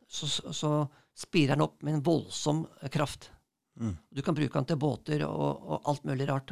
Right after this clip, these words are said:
Speaker 1: og en god ved er det også, ikke sant?
Speaker 2: Mm.
Speaker 1: Eh, slik at, eh, eika er veldig viktig å tre, for da kan du bygge hus, alt mulig. Eh, så den har de med seg.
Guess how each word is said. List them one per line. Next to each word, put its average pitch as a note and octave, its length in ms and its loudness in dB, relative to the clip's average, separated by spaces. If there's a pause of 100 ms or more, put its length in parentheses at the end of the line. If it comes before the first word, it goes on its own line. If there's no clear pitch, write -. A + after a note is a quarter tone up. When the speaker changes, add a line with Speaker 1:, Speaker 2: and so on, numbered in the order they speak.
Speaker 1:
og D3 160 0
en C#3+ 60 -2
god C#3 220 0
ved C3+ 100 0
er C3+ 140 2
det B2+ 80 0
også, B2+ 200 -4
ikke C#3+ 160 -8
sant? A3 300 -4
Speaker 2:
Mm. F#2 280 2 (760)
Speaker 1:
Eh, E3+ 180 6 (120)
slik F#3+ 460 2
at, F3+ 160 0
eh, F#3+ 140 8 (1120)
eika G3 460 6 (260)
er C#3 160 4
veldig D3+ 220 6
viktig E3 240 0
å C3+ 40 6
tre, D#3+ 200 6 (340)
for D3 80 2
da D#3 180 6 (140)
kan D3 100 0
du D#3 60 2
bygge C#3 240 4
hus, A3+ 240 2
alt - 160 0
mulig. C3+ 300 2 (920)
Eh, D#3+ 240 4
så - 80 -10
den D#3+ 140 6
har D3+ 100 6
de C3 80 4
med A#2+ 100 0
seg. C3+ 160 0